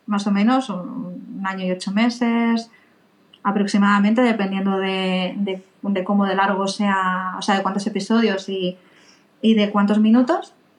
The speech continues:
Entonces, durante, pues, al final, si tú haces una, eh, una producción, pues, cobras dependiendo del puesto que tengas dentro de la producción, ¿no? Pues si yo,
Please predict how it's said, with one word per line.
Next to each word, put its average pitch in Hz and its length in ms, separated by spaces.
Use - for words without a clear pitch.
Entonces, 226 380
durante, 196 720
pues, 180 260
al 175 60
final, 190 320
si 208 120
tú 202 120
haces 202 360
una, 196 680
eh, 202 320
una 214 240
producción, 226 640
pues, 190 360
cobras 208 440
dependiendo 185 440
del 190 160
puesto 190 280
que 196 80
tengas 214 360
dentro 185 200
de 180 60
la 180 100
producción, 170 520
¿no? 208 120
Pues 202 140
si 180 180
yo, 185 760